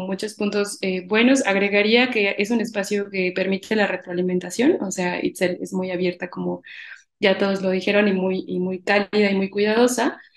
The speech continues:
Puedes venir también a, a dialogar, a, a precisar, a preguntar, y, y se toma de alguna manera en cuenta lo que tú estás compartiendo para ajustarlo y para que realmente sea una experiencia,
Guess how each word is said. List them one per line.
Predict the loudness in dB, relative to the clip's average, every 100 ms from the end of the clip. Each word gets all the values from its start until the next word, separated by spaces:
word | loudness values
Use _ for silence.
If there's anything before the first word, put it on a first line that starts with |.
| _
Puedes | 6 6 6
venir | 2 2 0
también | 0 0 2 0
a, | -2 -6 -4
a | -2
dialogar, | 2 2 4 6 8 6
a, | 4 2 0
a | -2 -6 -8
precisar, | -8 -8 0 4 6
a | 4 2
preguntar, | 0 2 2 4 4
y, | 2 -2 -2
y | -4
se | -4
toma | 4 4 6 2
de | 2
alguna | 0 -2 -4
manera | -4 -4 -2 -2
en | -2
cuenta | -4 -4 -4
lo | -6
que | -10
tú | -12
estás | -8 -4 -4 -4 -12 -20 -20 -4
compartiendo | 0 2 2 4 4 8 6 6
para | 4 2
ajustarlo | -2 0 2 4 4 2
y |
para | 2 -2 -4
que | -6
realmente | -2 0 0 -2 -4
sea | -2 -2
una | -2
experiencia, | -6 -4 0 2 2 0 0 -6